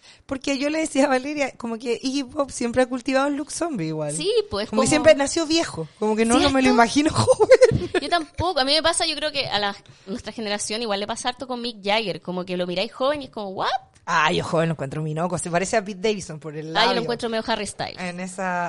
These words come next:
Speaker 1: ah, es que también me gusta Harry Styles, pero
Speaker 2: Pero a mí me pasa que, claro, yo conocía, lo conocí viejo a Mick Jagger, ¿cachai?
Speaker 1: Ah,
Speaker 2: Entonces
Speaker 1: claro.
Speaker 2: cuando lo veo joven es como, "What?". Y aparte que amo esa foto donde
Speaker 1: Es que
Speaker 2: está
Speaker 1: ese
Speaker 2: Alain
Speaker 1: video de
Speaker 2: Delon.
Speaker 1: Pain in Black, encuentro que se ve muy mino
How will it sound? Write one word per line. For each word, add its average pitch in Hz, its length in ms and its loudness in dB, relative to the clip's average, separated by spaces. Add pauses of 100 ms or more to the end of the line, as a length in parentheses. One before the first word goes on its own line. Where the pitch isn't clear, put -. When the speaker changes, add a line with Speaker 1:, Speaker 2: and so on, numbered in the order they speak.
(100)
Speaker 1:
ah, 160 40 -4
es 151 80 -12
que 170 160 -10
también 165 200 -6
me 180 80 -8
gusta 185 280 -10
Harry 190 160 -12
Styles, 143 320 -16
pero 156 420 -4
Speaker 2:
Pero 147 160 4
a 196 40 4
mí 214 140 2
me 220 140 0
pasa 220 320 0
que, 196 680 0
claro, 220 220 0
yo 180 160 -2 (160)
conocía, 262 1000 0
lo 233 160 -4
conocí 214 400 -6
viejo 233 300 -8
a - 20 -6
Mick 160 180 -10
Jagger, 123 260 -12
¿cachai? - 220 -8
Speaker 1:
Ah, - 40 0
Speaker 2:
Entonces 196 200 -4
Speaker 1:
claro. 208 160 -2
Speaker 2:
cuando 196 100 -2
lo 190 120 0
veo 214 160 -2
joven 294 320 0
es 294 60 -12
como, 233 180 -8
"What?". 233 440 -6
Y 208 80 -4
aparte 208 240 -2
que 214 200 -6
amo 226 220 6
esa 285 180 2
foto 269 400 0
donde 220 160 0
Speaker 1:
Es 214 40 -6
que 247 60 0
Speaker 2:
está 240 180 4
Speaker 1:
ese 240 160 4
Speaker 2:
Alain 220 140 6 (120)
Speaker 1:
video 240 40 4
de 233 100 6
Speaker 2:
Delon. 220 260 6 (220)
Speaker 1:
Pain 220 220 2
in 208 160 -4
Black, 175 400 2 (480)
encuentro 196 400 -6
que 196 80 -10
se 190 140 -6
ve 185 80 -2
muy 190 260 -6
mino 156 400 -6